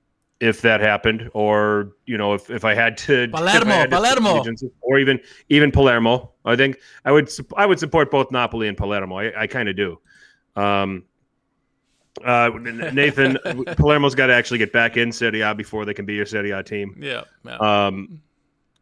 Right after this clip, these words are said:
Speaker 1: yeah, I don't. G-, Johnny's making an excellent point. Won't blame the diehard fans for watching their teams in that league, but I think the passion would be dead. Absolutely right.
Speaker 2: Yeah.
Speaker 1: You know, absolutely right. This is,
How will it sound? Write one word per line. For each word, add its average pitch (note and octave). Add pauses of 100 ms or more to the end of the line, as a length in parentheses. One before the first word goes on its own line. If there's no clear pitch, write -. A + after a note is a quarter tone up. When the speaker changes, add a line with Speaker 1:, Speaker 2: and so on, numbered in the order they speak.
(880)
Speaker 1:
yeah, B2
I C#3
don't. C3
G-, C3+
Johnny's D3+
making C#3
an B2
excellent A#2
point. G2+
Won't B2+
blame C#3+
the B2+
diehard B2
fans A#2
for A#2+
watching A2+
their G#2+
teams A2
in A2+
that G2+
league, G#2
but A2
I G#2+
think A2
the A2
passion G#2+
would G2+
be G2+
dead. G2+ (260)
Absolutely B2
right. G2 (160)
Speaker 2:
Yeah. F2 (720)
Speaker 1:
You B2+
know, A#2 (160)
absolutely C3+
right. A#2 (280)
This F3
is, F#3